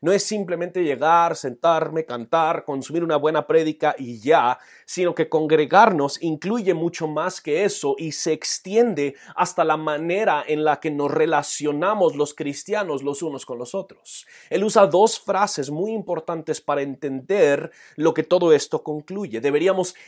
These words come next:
estimularnos hacia el amor y las buenas obras y deberíamos exhortarnos los unos a los otros. La primera frase es una, es una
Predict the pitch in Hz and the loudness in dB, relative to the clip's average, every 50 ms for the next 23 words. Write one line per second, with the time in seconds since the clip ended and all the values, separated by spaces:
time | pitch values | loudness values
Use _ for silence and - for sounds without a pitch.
0 | _ - 175 165 - - 175 151 143 143 135 127 135 156 175 185 208 208 196 - | _ -4 -2 -2 -2 -6 -6 -4 -4 -2 0 0 0 0 -2 -4 -4 -6 -6 -6
1 | 185 160 - - 180 175 147 143 135 131 151 160 196 190 165 - 123 117 139 151 | -6 -6 -6 -4 -4 -4 -4 -4 -2 -2 -2 -2 0 -2 -2 -4 -4 -4 -6 -4
2 | 160 202 202 - - 107 104 92 110 107 151 - - - - - - - - _ | -4 -4 -6 -6 -8 -10 -10 -10 -10 -12 -10 -10 -10 -12 -12 -16 -20 -20 -12 _
3 | 208 214 170 180 165 165 160 165 156 165 165 - - - 151 - - - - 160 | -4 0 0 2 0 2 0 0 0 0 -4 -6 -8 -8 -8 -6 -8 -2 0 0
4 | 143 147 - _ 180 180 170 143 139 127 127 139 135 135 - 135 131 120 113 - | 0 -2 -4 _ -2 -2 -2 -2 -6 -8 -8 -6 -8 -8 -8 -8 -10 -10 -10 -12
5 | 107 95 113 - - 117 - _ - _ _ - - - - - - _ _ _ | -12 -12 -12 -12 -12 -12 -12 _ -20 _ _ -20 -20 -20 -20 -20 -20 _ _ _
6 | _ _ - - - - _ - 160 160 - 160 165 180 196 185 - 185 196 220 | _ _ -20 -20 -20 -20 _ -2 0 2 2 4 4 4 4 4 2 0 0 0
7 | 220 - - 147 135 - 165 170 165 147 - 143 139 - 170 175 165 - | 0 -2 -2 -6 -6 -4 -4 -4 -6 -4 -4 -6 -4 -4 -4 -4 -6 -6